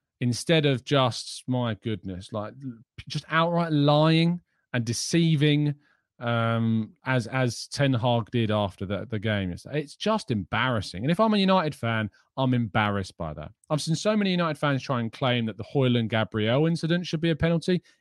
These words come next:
It's not. I thought V A R had a really good day yesterday. I don't say Anthony Taylor had a good day, but V A R had a good day.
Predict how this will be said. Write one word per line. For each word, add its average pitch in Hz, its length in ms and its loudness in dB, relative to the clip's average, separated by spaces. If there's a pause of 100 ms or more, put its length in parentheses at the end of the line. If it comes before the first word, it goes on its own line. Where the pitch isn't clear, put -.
It's - 240 -16
not. 135 280 2 (480)
I 170 80 2
thought 190 200 2
V 175 160 4
A 180 160 6
R 180 140 6
had 175 100 4
a 180 80 4
really 185 220 4
good 170 180 2
day 196 200 6
yesterday. 104 520 0 (160)
I 156 80 2
don't 208 160 2
say 160 320 0
Anthony 143 300 -2
Taylor 190 380 2
had 101 120 0
a 95 60 -4
good 92 200 -6
day, 107 300 0 (220)
but 190 100 2
V 214 160 6
A 196 160 8
R 160 220 4
had 107 160 -4
a 101 80 -6
good 95 240 -8
day. 80 260 -8